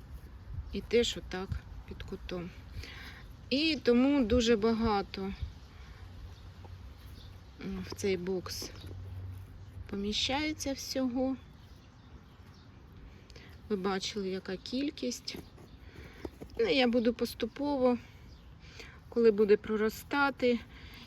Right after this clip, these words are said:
Я, звісно, намагаюсь обривати цю підщепу, що росте на культурних рослинах. Але так буває, що не побачила, прогавила.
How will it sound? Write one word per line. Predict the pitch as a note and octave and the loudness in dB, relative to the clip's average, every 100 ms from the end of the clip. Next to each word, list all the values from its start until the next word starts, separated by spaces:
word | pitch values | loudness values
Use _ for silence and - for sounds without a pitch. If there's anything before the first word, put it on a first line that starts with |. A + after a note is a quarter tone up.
| - | -2
Я, | A3 B3 | 4 4
звісно, | A3 A#3+ A#3+ A3+ | 4 2 -2 -2
намагаюсь | A3 A3 A3+ A#3 A3+ G#3+ G#3 - | 0 0 4 4 4 2 0 -2
обривати | G#3 G#3 G#3 G#3 A3+ A#3 A3+ A3 G3+ G3 - - - - - - - - - - - - - - - - | 0 0 0 2 4 2 2 -2 -2 -4 -10 -18 -16 -16 -16 -16 -16 -16 -16 -16 -14 -14 -14 -12 -14 -14
цю | - | -10
підщепу, | G3 G#3 - A3+ - G3+ | -4 -2 0 -2 -2 -6
що | - G#3+ | -4 -4
росте | G3+ G#3 - - D4 D4+ | -4 -4 -6 2 6 6
на | C4+ | 4
культурних | G#3+ G#3+ - A3 G#3+ G#3 | -4 -6 -6 -6 -4 -4
рослинах. | G#3+ G#3+ - C#4+ D4 B3+ A#3 - - G#3 - - - - - | -8 -8 -6 -4 -2 0 -2 -4 -10 -10 -12 -14 -14 -14 -4
Але | A3 A3 A#3 | 0 2 2
так | A3 A3 G#3 - | 0 0 0 -4
буває, | G3 G3 G#3 G3 F#3+ | -8 -2 0 2 0
що | F#3+ - - | -2 -6 -6
не | G3+ G3 | -6 -6
побачила, | F#3 F#3+ A#3+ D#4 D4+ - C4+ B3+ B3 A#3 A3 G3+ | -6 -6 0 0 0 -4 -4 -4 -4 -4 -4 -8
прогавила. | G3+ G3 G#3 C4 C#4+ C4+ B3+ B3 | -8 -6 0 0 2 2 2 -2